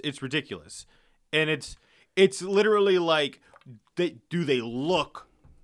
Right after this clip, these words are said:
like the person they're supposed to be rather than, is the character like it's supposed to be? Like, I don't give a shit what anybody says. I mean, other than, y-,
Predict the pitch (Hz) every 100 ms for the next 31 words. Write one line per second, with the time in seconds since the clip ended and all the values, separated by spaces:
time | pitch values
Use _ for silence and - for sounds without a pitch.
0 | _ - - - 143 143 - 135 - 151
1 | 139 135 131 113 139 131 123 131 127 127
2 | 127 127 120 120 117 107 _ _ 247 214
3 | 214 - 190 233 185 135 107 - 110 120
4 | 117 - 98 101 90 98 85 - _ _
5 | _ _ _ 147 156 151 - - _ 214
6 | 254 208 208 196 202 170 175 170 156 127
7 | - 170 139 117 113 - 123 123 127 131
8 | 120 117 113 - 123 -